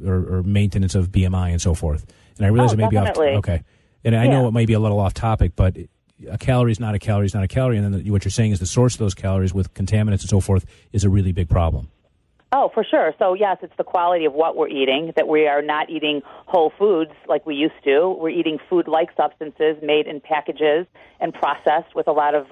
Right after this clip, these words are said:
Speaker 2: um, additives. But when you're eating, so your, your natural circadian rhythm, if you're eating all of your calories before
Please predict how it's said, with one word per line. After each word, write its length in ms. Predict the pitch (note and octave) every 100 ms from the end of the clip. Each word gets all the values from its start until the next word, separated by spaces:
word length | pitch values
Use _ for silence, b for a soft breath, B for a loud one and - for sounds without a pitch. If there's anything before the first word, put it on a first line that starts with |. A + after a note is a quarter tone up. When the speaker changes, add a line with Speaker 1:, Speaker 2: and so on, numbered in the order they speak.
| -
Speaker 2:
um, 240 | D3+ D3
additives. 480 | D3 C#3 C#3 C#3+ G3+ - b b b _
But 240 | F3 -
when 240 | F3 G3 D4+
you're 160 | A3+
eating, 420 | - D3 D3 D3 C#3+
so 100 | F3+
your, 320 | E3+ E3 E3
your 220 | E3 E3+ E3+
natural 480 | F3 G#3 - G#3
circadian 560 | F#3 F#3+ - F#3 F3 D#3+
rhythm, 480 | F#3 B3+ D#3+ D#3 F3+ b b -
if 160 | G3
you're 140 | A#3 C#4+
eating 340 | B3 A#3 A3
all 220 | - G3
of 80 | A3
your 120 | F#3+
calories 540 | - G3+ G#3+ G3 E3 D#3
before 320 | E3 - F#3